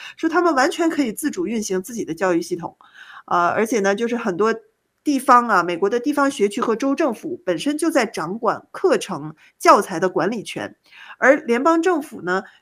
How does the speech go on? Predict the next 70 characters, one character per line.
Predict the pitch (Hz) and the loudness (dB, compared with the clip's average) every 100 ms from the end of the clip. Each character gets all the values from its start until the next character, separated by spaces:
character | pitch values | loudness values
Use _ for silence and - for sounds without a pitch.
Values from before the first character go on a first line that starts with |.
| - | -16
只 | - 226 | -4 -2
对 | - 330 208 | 2 2 0
接 | - - 320 | -2 2 4
受 | 330 359 254 | 4 4 4
联 | 196 180 | 4 2
邦 | 294 381 | 0 0
资 | 381 302 | 0 -2
助 | 302 254 | 0 0
的 | 185 170 - | 0 -2 -4
那 | 294 | -4
么 | 285 226 | -2 -2
一 | 269 302 | -2 -2
小 | - 254 | 0 0
部 | 269 | 0
分 | 269 220 | -4 -4
学 | 165 165 | -4 -2
校 | 208 185 | 0 0
有 | 165 82 - | -4 -10 -10
限 | - 302 220 | -4 -2 -2
的 | 156 | -6
进 | 151 185 | -8 -10
行 | 160 160 | -10 -8
监 | 175 175 | -6 -6
管， | 165 - - - | -6 -10 -12 -14
就 | 160 | -12
基 | - | -8
本 | 359 | -4
上 | 226 247 | -2 -2
联 | 214 | -2
邦 | 226 349 | 2 2
也 | 220 | 2
没 | 175 | -4
什 | 277 | -4
么， | 240 175 - _ _ _ | -2 -2 -4 _ _ _
就 | - | -6
没 | 277 240 | -4 -4
管 | - - - | -2 -2 -2
什 | 156 | -4
么， | 151 208 - _ _ | 2 2 0 _ _
但 | 240 | -2
是 | 240 | 2
要 | 254 | 2
每 | 226 175 | 0 -2
年 | 180 214 | 0 4
花 | 254 254 | 6 4
这 | |
么 | 277 | 4
多 | 208 202 | 0 0
钱 | - 107 151 | -2 -6 -8
啊， | 180 165 156 | -6 -4 -4
没 | 196 | -4
有 | 226 | -8
必 | 220 | -2
要。 | 247 240 - - - - - - | 0 0 -2 -18 -20 -20 -20 0
然 | 233 | 4
后 | 294 | 4
呢， | 302 277 | 4 2
这 | 294 | 0
个， | 254 233 214 208 | 2 4 6 4
呃， | - 196 180 | 4 0 0
白 | 180 208 | 0 0
宫 | 285 | -2
发 | 294 269 | 0 0
言 | 254 220 | -2 -4
人 | 202 175 | -6 -4
啊， | 180 165 | -4 -6
就 | - | -8
是 | 190 190 | -10 -10
他 | - 233 | -8 -4
也 | 190 | -2